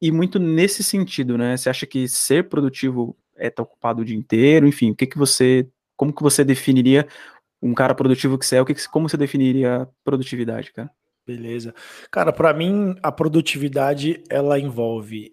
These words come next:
Speaker 2: planejamento, execução e resultado, porém com otimização de tempo.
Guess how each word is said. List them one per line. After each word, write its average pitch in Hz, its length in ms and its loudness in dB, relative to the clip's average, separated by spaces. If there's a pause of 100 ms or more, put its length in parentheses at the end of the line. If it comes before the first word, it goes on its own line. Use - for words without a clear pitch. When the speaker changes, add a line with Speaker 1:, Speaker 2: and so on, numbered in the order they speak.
(140)
Speaker 2:
planejamento, 156 960 0 (160)
execução 170 1000 0 (180)
e 165 100 0
resultado, 156 800 -6 (300)
porém 143 300 2
com 143 180 -6
otimização 139 680 -4
de 156 120 -6
tempo. 113 420 -12